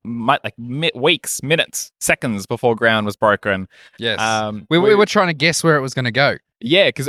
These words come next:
Speaker 1: at this point, we had no idea that they were building T N T, which is the Vekoma ride. We thought it was just, um, the Skyloop. We had no idea what else they were putting in, and we're looking at all these blue surveying dots on the floor, and we just couldn't figure it
Speaker 2: Well,
Speaker 1: out.
Speaker 2: we were confused 'cause we saw more dots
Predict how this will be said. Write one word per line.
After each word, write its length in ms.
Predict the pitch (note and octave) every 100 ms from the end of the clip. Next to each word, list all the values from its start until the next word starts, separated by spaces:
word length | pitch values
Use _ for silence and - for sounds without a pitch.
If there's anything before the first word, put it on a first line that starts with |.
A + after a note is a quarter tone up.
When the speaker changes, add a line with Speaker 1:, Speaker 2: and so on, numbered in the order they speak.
| C#3+
Speaker 1:
at 140 | D#3+
this 140 | D#3
point, 420 | - E3+ C#3 C#3+ B2
we 160 | C3+
had 240 | C3+ C#3+ C3
no 240 | B2+ B2+
idea 340 | B2 B2 A#2
that 80 | G#2+
they 100 | A2
were 80 | A2
building 480 | G#2+ A2 G#2+ G#2 G2+
T 200 | - A#2
N 80 | G#2+
T, 180 | C#3 F#3
which 160 | D#3
is 60 | A#2
the 100 | A2+
Vekoma 400 | G#2+ C3 B2+ B2
ride. 220 | C3 F#3+
We 140 | C#3
thought 240 | C3 B2 A2
it 80 | F#2+
was 120 | G2+
just, 400 | B2+ A2+ - - -
um, 440 | G#2+ G2+ G2 A2+ _ -
the 40 |
Skyloop. 500 | - C#3 D#3+ F#3 F#3+ _ _ _ -
We 80 | A2
had 100 | A2
no 220 | A2 B2+
idea 560 | A#2+ A2+ A#2 G#2+ G2+ G#2+
what 120 | G#2+ G#2+
else 160 | A2
they 80 | C3
were 80 | A#2+
putting 240 | C#3 C3
in, 160 | D#3 F#3+
and 120 | A2
we're 80 | A2+
looking 240 | A2+ - A2+
at 80 |
all 80 | A2
these 140 | A2 G2
blue 540 | - A2 A#2+ A#2+ A#2
surveying 500 | A2 A2+ A2+ A#2 A2+
dots 280 | G#2 A#2 -
on 100 | A#2
the 80 | A2+
floor, 420 | - A2+ C#3 F3+
and 80 | A2+
we 80 | G#2
just 220 | F#2 -
couldn't 240 | A#2+ G#2+
figure 300 | G2 G#2 F#2+
it 80 | F2
Speaker 2:
Well, 80 | A3+
Speaker 1:
out. 40 | C4
Speaker 2:
we 100 | D#4
were 160 | D#4
confused 560 | - F#3+ - A#3+ F#3+ -
'cause 160 | E3
we 120 | E3+ G#3
saw 280 | - F3+
more 280 | D#3 D#3+ D#3
dots 680 | C3+ C#3+ C#3+ - - - -